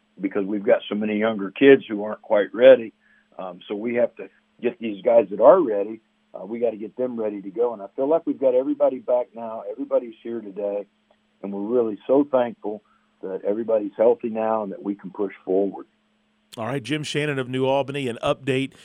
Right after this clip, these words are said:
Speaker 2: on the Bulldogs, and most importantly, Coach, an opportunity to talk about win number six hundred, which is a, a very elite milestone in our state. So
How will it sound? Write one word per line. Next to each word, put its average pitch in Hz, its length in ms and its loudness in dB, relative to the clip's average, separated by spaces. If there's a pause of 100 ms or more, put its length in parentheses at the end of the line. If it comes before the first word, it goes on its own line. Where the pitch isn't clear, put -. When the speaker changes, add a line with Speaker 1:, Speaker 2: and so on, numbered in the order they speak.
(320)
Speaker 2:
on 147 180 2
the 131 80 0
Bulldogs, 120 600 0
and 113 100 -8
most 123 280 -2
importantly, 117 520 -4
Coach, 120 360 -2
an 117 80 -6
opportunity 123 640 -4
to 104 80 -8
talk 120 280 -4
about 113 340 -8 (360)
win 143 360 -2
number 131 300 0
six - 380 -8
hundred, 135 300 -4
which 107 220 -8
is 107 200 -8
a, 110 260 -6
a 113 80 -4
very 139 340 2
elite 123 440 -6
milestone 117 800 -4
in 113 140 -8
our 104 160 -6
state. 107 420 -8
So 110 260 -6